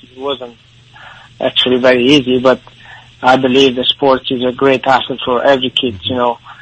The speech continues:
in means of socialize and, and, and improving and challenging. So it's a great, great thing, eh, every sport. So we have now more than two hundred kids, and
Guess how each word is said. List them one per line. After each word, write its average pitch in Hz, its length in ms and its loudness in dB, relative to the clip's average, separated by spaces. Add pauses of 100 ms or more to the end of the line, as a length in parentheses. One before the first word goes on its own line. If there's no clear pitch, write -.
(100)
in 123 420 -4
means 131 480 -2
of 120 180 4 (760)
socialize 123 720 2
and, 120 240 -6
and, 123 280 -8
and 123 280 -6
improving 147 680 2
and 120 200 -10
challenging. 143 760 0
So 139 220 -2
it's 135 160 -4
a 135 60 -4
great, 135 420 0
great 127 280 -2 (120)
thing, 135 220 -2 (240)
eh, 170 380 -6 (340)
every 185 240 4
sport. - 340 -4 (680)
So 156 640 2
we 185 140 -6
have 190 140 -2
now 165 440 2
more 151 280 -6
than 143 140 -8
two 151 180 -12
hundred 139 340 -6
kids, 147 260 -8 (340)
and 127 480 -16